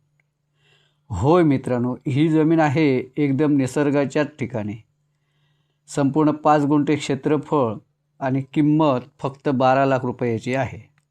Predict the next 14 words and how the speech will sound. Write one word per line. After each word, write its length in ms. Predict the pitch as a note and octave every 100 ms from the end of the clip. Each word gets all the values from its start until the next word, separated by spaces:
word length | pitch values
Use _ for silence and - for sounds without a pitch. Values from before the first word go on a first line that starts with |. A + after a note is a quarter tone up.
| _ _ _ _ _ _ _ _ _ _ _
हो, 440 | C#3+ D3+ G#2 - -
अगदी 260 | D3 D3+
बरोबर 440 | D#3+ D3 D#3+ E3+ D#3
ऐकलात, 360 | C#3 C#3 B2+ - _ _ _
फक्त 340 | F#3 F#3+ -
बारा 320 | E3+ C#3 C#3
लाख 180 | D3 C#3 C3 -
रुपयेच 520 | C#3+ - C#3+ C3+ - - _ _ _ _ -
तुमचं 280 | B2 A#2 C3+
स्वतःचं 540 | C3+ B2 C#3+ C#3 C#3+
स्वप्नाचा, 600 | C3 C3 - C3+ C#3 C#3+
हा 240 | A#2+ B2+
स्वप्नाचा 540 | A#2+ C3+ B2+ C#3+ C#3 C#3+
प्लॉट. 280 | C#3 G#2+